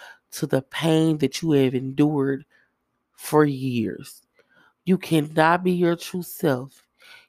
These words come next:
if you're holding on to that pain that whoever may have done did to you.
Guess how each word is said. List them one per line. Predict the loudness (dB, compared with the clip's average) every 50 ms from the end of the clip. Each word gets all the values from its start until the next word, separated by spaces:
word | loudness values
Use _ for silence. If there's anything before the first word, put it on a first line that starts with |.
| _ -2
if | -2 -2 0 2
you're | 2 2 2
holding | 2 2 2 2 2 2 0 -2 0
on | 0 0 0 0 -2 -6 -8 -10 -12 -16 _ _ _ _ _ _ _ _ _ _ _ _ _ _ _ _ _ -12
to | -4 0 2 4
that | 6 6 6 4 4 0
pain | 0 2 2 4 4 2 2 0 -4 -6 -12 -16 _ _ _ _ _ _ _ _ _ _ _ _ _ _ _ _ _ _ _ _ _ _ _ _ _ _ _ _ _ _ _
that | -16 -6 2 4 4 6 6 4 2 2 -2 -4 -8 -14 _ _ _ _ _ _ _ _ _ _ _ _ _ _ _ _ _ _ _ _ -16 -8
whoever | -4 -2 -2 -2 -4 -4 0 2 4 4 4 6 4 2 2
may | 2 2 2 2 2
have | 2 0 0 2 2
done | 2 2 2 0 -2 -6 -10 -14 _ _ _ -16 -10 -4
did | -2 -2 -2 -2 -4
to | -8 -18 -16
you. | -14 -14 -14 -14 -14 -16